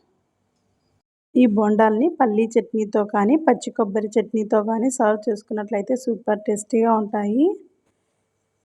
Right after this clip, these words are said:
మీరు కూడా ఒకసారి తప్పకుండా ట్రై చేసి చూడండి ఎలా వచ్చాయో. ఈ మైసూర్ బోండాల్ని బయట కొనే అవసరం లేకుండా మన చేతులతో మనమే ఇంట్లో తయారు చేసుకోవచ్చు. లోపల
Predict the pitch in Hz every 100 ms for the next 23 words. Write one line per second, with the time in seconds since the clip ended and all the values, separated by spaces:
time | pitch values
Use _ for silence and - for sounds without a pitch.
0 | _ _ 254 247 247 277 311 254 220 220
1 | 202 226 220 220 226 233 208 208 247 233
2 | - 214 202 214 277 208 202 196 - 196
3 | 208 302 415 - _ _ _ _ _ _
4 | _ 262 269 254 220 214 254 214 220 214
5 | 208 262 226 214 214 - 220 220 208 208
6 | 220 214 208 208 214 269 277 240 226 214
7 | 214 214 254 240 214 214 233 214 226 226
8 | 208 208 - 208 - 208 202 - 262 311
9 | 403 - - _ _ _ _ _ 240 233
10 | 240